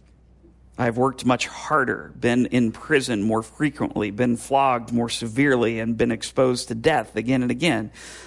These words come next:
Five times I received from the Jews the forty lashes minus one.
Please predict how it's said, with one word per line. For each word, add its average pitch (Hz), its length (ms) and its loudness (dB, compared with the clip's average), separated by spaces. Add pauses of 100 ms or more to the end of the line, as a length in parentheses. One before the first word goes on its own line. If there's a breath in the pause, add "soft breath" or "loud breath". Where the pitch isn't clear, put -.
(100)
Five 139 340 0
times 143 840 2
I 127 360 0
received 131 560 0
from 135 300 0
the 131 80 4
Jews 123 480 0
the 120 140 -4
forty 123 260 0
lashes 123 540 -2
minus 117 340 -2
one. 131 400 -2